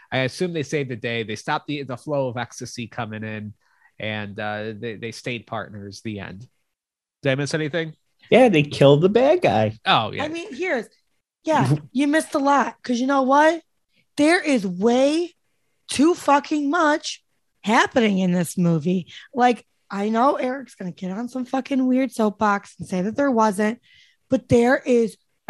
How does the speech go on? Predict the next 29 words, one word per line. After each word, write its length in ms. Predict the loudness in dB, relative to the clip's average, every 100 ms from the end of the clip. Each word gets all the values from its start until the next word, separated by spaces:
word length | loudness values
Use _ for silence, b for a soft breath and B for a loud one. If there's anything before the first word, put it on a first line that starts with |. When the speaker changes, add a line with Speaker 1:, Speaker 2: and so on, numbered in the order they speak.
| -10 -12
Speaker 3:
too 720 | -16 -4 -2 0 0 -2 -6 _ _ _ _ _ _ _ _
fucking 440 | -4 -4 -2 -4 0
much 340 | 0 0 -4 -10
going 280 | -2 0 2
on 120 | 2
in 60 | 2
this 180 | 0 0
movie. 420 | 0 2 0 -2 b b -4
There's 200 | -4 -4
way 240 | -4 -4
too 160 | -4 -2
many 240 | 0 0
moving 340 | 0 0 -2 -4
parts. 460 | -2 0 0 -2 -20 b b
And 140 | -10 -4
honestly, 720 | -2 0 -2 -2 -2 -2 -4 _ -10
at 60 | -2
the 60 |
end 120 | 0 0
of 100 | -2
the 60 |
day, 460 | 2 2 4 2 -4 _ _ _ _ _
most 480 | -8 2 2 2 0
of 120 | -2
it 180 | -2 -4
doesn't 540 | -2 -2 0 -2 -4 _
fucking 520 | -4 -4 -2 -2 0
matter. 220 | 2 2
Like, 180 | 0